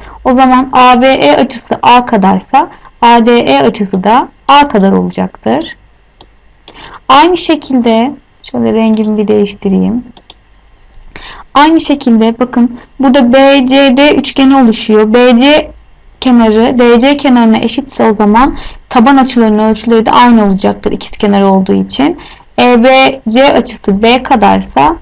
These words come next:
şuradaki E D C açısı da B kadar olacaktır.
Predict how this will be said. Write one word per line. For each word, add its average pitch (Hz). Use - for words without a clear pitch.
şuradaki 220
E 220
D 240
C 262
açısı 214
da 240
B 233
kadar 196
olacaktır. 190